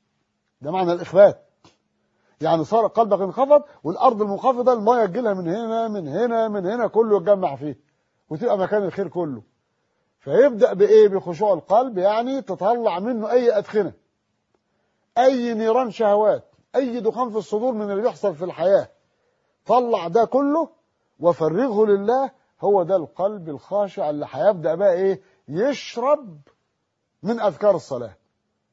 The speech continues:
من الكلمات الطيبات اللي موجودة في الصلاة، من الكلمات الطيبات اللي موجودة في الصلاة، ومن أفعال الصلاة العظيمة. نسأل الله تعالى أن يقدر ذلك، يعني أنها تستمر.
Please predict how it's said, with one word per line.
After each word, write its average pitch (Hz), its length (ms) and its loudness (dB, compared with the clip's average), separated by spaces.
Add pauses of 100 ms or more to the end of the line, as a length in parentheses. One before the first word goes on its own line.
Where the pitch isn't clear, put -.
(120)
من 185 140 -8
الكلمات 185 560 -2
الطيبات 208 580 -2
اللي 180 120 -8
موجودة 170 320 -4
في 135 60 -8
الصلاة، 117 360 -12 (800)
من 175 160 -6
الكلمات 180 540 -2
الطيبات 196 500 -2
اللي 156 120 -6
موجودة 143 440 -8 (400)
في - 60 -20
الصلاة، 160 440 -2 (340)
ومن 190 300 -4
أفعال 180 440 0
الصلاة 165 560 -4
العظيمة. 190 600 -2 (1160)
نسأل 190 260 -2
الله 208 120 2
تعالى 208 240 4
أن 202 100 -2
يقدر 202 440 0
ذلك، 185 360 0
يعني 139 220 0
أنها 185 180 -2
تستمر. 160 640 -6